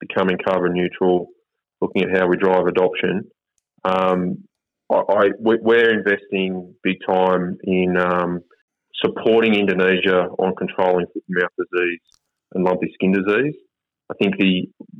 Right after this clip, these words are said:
what we need to keep in our clear line of sight in the industry is, I've, I haven't, s-, the industry is quite organised, very organised. We're getting great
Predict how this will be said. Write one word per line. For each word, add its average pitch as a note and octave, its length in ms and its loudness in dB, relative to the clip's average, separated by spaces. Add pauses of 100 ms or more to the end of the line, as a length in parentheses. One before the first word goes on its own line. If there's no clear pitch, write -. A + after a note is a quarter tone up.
what G#2 140 2
we G#2 100 4
need G2 140 2
to - 100 -2
keep F#2 300 0
in F#2 180 2
our F2+ 280 2 (760)
clear G2+ 240 2
line F#2 180 4
of F2+ 60 -4 (120)
sight F#2+ 300 2
in F2+ 80 -4
the G2 100 2
industry F#2+ 520 0
is, - 120 -4
I've, F#2 100 2 (120)
I G2 160 2
haven't, F#2+ 240 0
s-, - 320 -12 (320)
the G#2 140 0
industry A2+ 260 0
is F#2 120 -2
quite F#2+ 200 2
organised, F2+ 560 0
very G2 220 2
organised. F#2 420 -2 (260)
We're G2 100 -2
getting F#2+ 160 4
great G#2 200 2